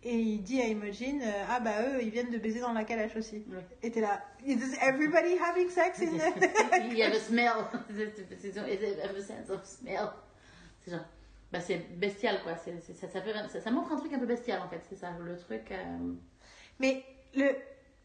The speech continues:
Speaker 1: Mais en réalité, j'aime beaucoup l'univers. Il y a plein de choses que j'aime quand même, mais j'aime beaucoup les acteurs. Il y a plein de petits personnages que j'aime, il y a plein de scènes que j'aime. Et j'ai vraiment regardé ça dans une fièvre.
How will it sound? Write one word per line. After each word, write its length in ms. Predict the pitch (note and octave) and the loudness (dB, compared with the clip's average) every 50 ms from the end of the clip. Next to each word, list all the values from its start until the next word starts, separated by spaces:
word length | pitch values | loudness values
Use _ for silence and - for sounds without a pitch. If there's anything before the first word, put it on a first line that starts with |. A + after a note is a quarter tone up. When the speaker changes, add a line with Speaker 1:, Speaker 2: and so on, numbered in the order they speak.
| _ _ _ _ _ _ - _ - | _ _ _ _ _ _ -20 _ -2
Speaker 1:
Mais 200 | C4+ C#4 C#4+ - | 0 0 2 4
en 80 | D4 C#4+ | 2 4
réalité, 420 | C#4+ D4 C#4 C4 D4 C#4+ - F#4+ G#4+ E4+ C4 | 4 4 2 4 2 2 2 2 2 2 2
j'aime 160 | B3+ A#3 A#3+ | 0 0 0
beaucoup 180 | C#4 C#4 D4 | -2 -2 -2
l'univers. 380 | E4 D4 C4 A3+ G3+ F#3 A3 E4 - - - - - _ - - - - _ _ _ - - - - - - - - - - - - - - - - - - - - - - - - - - | -2 -2 -2 -2 -4 -4 -4 -6 -8 -12 -20 -20 -20 _ -20 -20 -20 -20 _ _ _ -20 -20 -20 -20 -20 -20 -20 -20 -20 -20 -20 -20 -20 -20 -20 -20 -20 -20 -20 -20 -20 -20 -20 -20 -6 -2
Il 40 | B3+ | -2
y 20 | |
a 40 | C4 | -2
plein 220 | C4 - F#4 F#4+ G4 | 0 4 4 4 4
de 40 | F#4 | 4
choses 280 | - - F4+ E4+ E4+ - | 2 4 4 4 4 2
que 100 | - C4 | 0 0
j'aime 320 | B3+ B3+ A#3+ A#3+ A#3+ A#3+ A3+ | 2 2 2 0 0 -2 -2
quand 120 | A#3 G#3+ | -2 0
même, 160 | G#3+ G#3+ G#3 G3+ | 0 0 -2 -2
mais 60 | F#3+ | -4
j'aime 140 | G3 G3 G3+ | -6 -4 -4
beaucoup 140 | A#3 C4 | -2 -2
les 100 | C4+ B3 | 0 0
acteurs. 360 | G#3+ - - - G3+ G3+ D4+ - - - - - | -2 -4 -4 -8 -8 -8 -8 -10 -12 -18 -16 -8
Il 60 | G#3+ | -8
y 40 | G3+ | -6
a 20 | G#3 | -2
plein 180 | - E4+ F4 | 0 2 2
de 60 | E4+ E4 | 2 2
petits 260 | E4 D4+ - - C#4 | -2 -4 -2 -2 -2
personnages 440 | C#4+ C4 B3+ - C4+ B3+ B3 B3 - | -2 -2 -2 -2 -4 -4 -6 -4 -4
que 100 | C4 B3 | -6 -4
j'aime, 180 | B3 A#3+ B3 B3 | -4 -4 -4 -4
il 40 | |
y 20 | A3+ | -8
a 40 | A3 | -6
plein 140 | - G#3 | -6 -6
de 80 | G#3+ G#3+ | -8 -8
scènes 320 | - - C#4+ C#4+ C#4 D4+ C#4+ | -4 -2 -2 0 0 -2 -2
que 140 | C4+ A#3+ A3 | 0 0 0
j'aime. 260 | G#3 G3+ G#3+ C#4 E4 - - - - - - - | 0 0 -2 -2 -4 -8 -12 -18 -18 -16 -4 0
Et 80 | A3 A3 | 0 2
j'ai 100 | A#3 A3 | 2 2
vraiment 240 | G#3+ B3 C#4 D#4+ | 0 0 2 2
regardé 380 | D#4 C#4+ C4 A#3+ A#3 A#3 B3+ A3+ | 2 2 2 0 0 2 0 0
ça 160 | - D4 C4 | 2 2 0
dans 120 | B3+ A#3 A3 | 2 0 -2
une 160 | G#3+ G#3+ G3+ | 0 0 -2
fièvre. 440 | - - - - B3+ A#3+ A#3 A3 | -2 -6 0 4 4 4 4 2